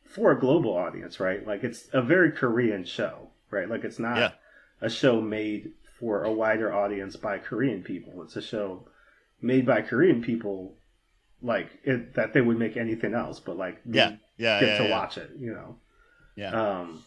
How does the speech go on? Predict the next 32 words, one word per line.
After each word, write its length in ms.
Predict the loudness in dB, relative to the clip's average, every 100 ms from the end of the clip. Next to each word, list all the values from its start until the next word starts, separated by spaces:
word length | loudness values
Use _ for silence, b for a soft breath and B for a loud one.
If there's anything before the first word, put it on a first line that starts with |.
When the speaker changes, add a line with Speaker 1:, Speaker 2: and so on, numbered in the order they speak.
| b b b b b _ _ -20 -20 _
Speaker 1:
were 120 | 2
there 160 | 4 4
any 160 | 4
other 180 | 4 2
T 180 | 0 0
V 120 | 0
shows 320 | -2 -2 -2 0
that 300 | 0 0 -4
were 120 | -8
speaking 360 | -4 -4 -4 -4
to 100 | -4
you? 280 | -4 -8 -10 _ _ _ _ -4
Speaker 2:
Uh, 300 | 0 0 2
I 100 | 2
got 200 | 2 0
three. 280 | -2 -6 -6 _ _ _ _
I 40 | -4
got 120 | -2 -2
Speaker 1:
Okay. 40 |
Speaker 2:
three. 280 | -4 -8 -10 _ _ _ -10
One 240 | -2 0
is 160 | 0 0
a 40 |
miniseries, 880 | 0 0 -2 -6 -6 -4 -4 -6 -8
kinda 200 | -8 -6
like 180 | -6 -4
High 180 | -2 -2
on 120 | -4
the 80 | -8
Hog, 480 | -10 -8 -10 -12 _ _ _ _ -10
documentary 560 | -8 -6 -6 -6 -6
miniseries. 880 | -8 -8 -10 -10 -10 -10 -12 -16 -20